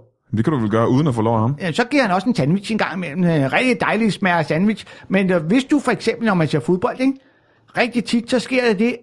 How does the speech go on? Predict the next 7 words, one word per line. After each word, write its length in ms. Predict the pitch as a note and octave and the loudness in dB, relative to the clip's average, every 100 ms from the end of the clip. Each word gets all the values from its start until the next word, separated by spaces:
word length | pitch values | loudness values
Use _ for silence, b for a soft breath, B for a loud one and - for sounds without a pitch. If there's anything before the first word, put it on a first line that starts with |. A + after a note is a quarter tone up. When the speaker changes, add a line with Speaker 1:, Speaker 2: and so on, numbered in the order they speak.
| - | -6
Speaker 2:
at 140 | F#3+ - - | -6 -6 -4
så 140 | A#3+ | -2
scorer 580 | G#3+ - A3+ A3 A#3+ C#4+ | -2 -4 0 2 2 2
nogle 240 | C4+ C#4 | 2 4
af 80 | C4+ | 4
holdene, 400 | A#3+ C4+ D4 C#4 - _ _ _ _ _ _ _ _ _ B3+ | 2 0 0 -2 -2 _ _ _ _ _ _ _ _ _ 0
efter 380 | B3+ - - | 0 0 -2